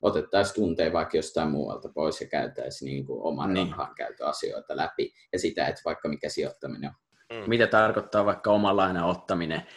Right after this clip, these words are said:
Speaker 2: henkilökohtaiselle niinku taloudelle ja kaikki, että mitä, niinku, mitä seurauksia milläkin niinku valinnoilla on. Et se olisi, se olisi niinku tosi tärkeää, että kaikkien ymmärtää, ettei sit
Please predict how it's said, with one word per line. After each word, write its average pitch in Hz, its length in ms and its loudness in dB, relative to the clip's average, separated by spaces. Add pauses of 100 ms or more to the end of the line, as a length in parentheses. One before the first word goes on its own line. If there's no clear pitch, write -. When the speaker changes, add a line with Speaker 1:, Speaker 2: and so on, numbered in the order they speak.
(400)
Speaker 2:
henkilökohtaiselle 85 920 -2
niinku 64 300 -8
taloudelle 87 600 4
ja 64 240 -2
kaikki, 90 300 2
että 92 100 2
mitä, 104 240 4
niinku, 90 460 -2 (320)
mitä 110 260 4
seurauksia 101 720 6
milläkin 101 440 4
niinku 98 220 0
valinnoilla 98 560 6
on. 104 240 6
Et 80 160 -6
se 110 100 2
olisi, 95 220 2
se 117 80 4
olisi 104 180 2
niinku 104 140 0
tosi 110 260 0
tärkeää, 101 360 4
että - 100 -4
kaikkien 90 480 -2 (500)
ymmärtää, 101 540 8
ettei 73 300 -2
sit 90 160 -2